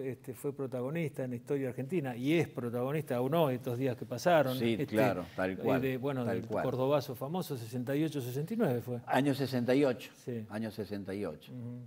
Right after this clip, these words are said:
Speaker 2: sí. Fue,
Speaker 1: Pero era muy
Speaker 2: fue
Speaker 1: chiquito eras vos.
Speaker 2: Yo tenía
Speaker 1: Ocho,
Speaker 2: nueve
Speaker 1: ocho,
Speaker 2: años,
Speaker 1: nueve.
Speaker 2: yo tenía nueve años,
Speaker 1: Claro.
Speaker 2: sí.
Speaker 1: Pero queda en la memoria colectiva eso, ¿no? De la
Speaker 2: Queda en la
Speaker 1: sociedad.
Speaker 2: memoria colectiva. Yo ahora estoy trabajando en un libro que son poemas de infancia,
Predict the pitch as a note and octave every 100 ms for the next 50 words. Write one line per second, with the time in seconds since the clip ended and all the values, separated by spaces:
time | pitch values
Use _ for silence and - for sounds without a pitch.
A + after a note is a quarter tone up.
0 | - - F#2+ F2 _ _ _ _ _ _
1 | _ _ - A2+ A2+ G#2+ G2+ F#2+ F2+ E2+
2 | C#3+ D3 C#3 D3+ C#3 C3+ A#2+ A2 G#2+ G#2
3 | - _ - A2+ - _ _ - G#3 F3+
4 | E3+ D#3 C#3 B2 F2 E2 A#2 A#2+ G#2 F#2+
5 | F2 C3+ A#2+ A#2 G#2 G2+ F#2+ D2+ C#2 -
6 | G2+ F#2 - _ _ _ _ _ B2 A#2+
7 | C3 D3 C3+ B2 B2+ C3+ B2 A#2+ A#2 A2+
8 | B2 A#2 A2 A2 - A2 - - A#2 B2+
9 | A#2 F#3 F3 C#3 C3 C#3+ C3+ A#2+ A2 G#2
10 | G#2 A2 A2+ D#3+ F#3 F3+ E3+ D#3 B2+ A#2
11 | D3 C3+ C3 B2 B2+ D3+ C#3+ A#2+ G2+ B2+
12 | A#2 A2 B2 A#2 G2+ F#2 E2+ G2+ A#2 B2+
13 | C#3+ B2